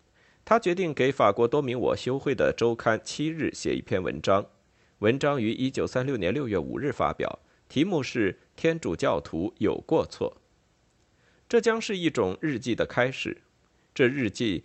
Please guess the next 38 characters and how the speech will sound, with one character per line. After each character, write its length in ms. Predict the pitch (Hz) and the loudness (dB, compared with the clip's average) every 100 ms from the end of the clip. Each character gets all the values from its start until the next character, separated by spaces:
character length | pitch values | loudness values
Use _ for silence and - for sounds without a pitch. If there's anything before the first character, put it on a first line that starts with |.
| _ - | _ 4
又 200 | 143 120 | 4 6
将 220 | 131 127 | 2 0
孕 180 | 139 113 | -2 -2
育 120 | 87 | -4
出 280 | - 107 - | -2 -2 2
《月 180 | 131 80 | 2 2
光 220 | 113 117 | 0 0
下 160 | - 90 | -2 -4
的 80 | |
公 240 | 76 98 107 | -2 -4 -4
墓》。 260 | 101 - _ _ _ _ _ _ _ _ _ _ _ _ - | -6 -8 _ _ _ _ _ _ _ _ _ _ _ _ -2
他 160 | 220 | 2
对 120 | 226 170 | 4 2
失 200 | - 233 | 2 0
败 160 | 208 | 0
的 100 | 127 | 0
天 220 | 98 151 | 0 0
主 100 | 139 | -2
教 160 | 73 110 | 0 0
右 240 | 143 131 | 2 0
派 320 | 80 - 82 60 | 0 2 2 0
及 160 | - | -2
其 160 | 123 123 | -2 0
领 240 | 107 71 | 0 -2
袖 240 | - 107 87 | 0 2 2
吉 180 | 107 | 2
尔 140 | 117 85 | 4 4
罗 180 | 82 104 | 2 2
布 120 | 120 | 2
莱 180 | 67 104 | 0 0
斯 220 | - 139 | -4 -6
其 180 | - 104 | -4 -2
人 260 | 87 85 - | 0 -2 -4
所 220 | - 87 | -2 0
做 160 | - 117 | 0 -2
的 100 | 90 | 0
总 180 | 78 - | -2 -4
结， 300 | 90 - - | -8 -8 -8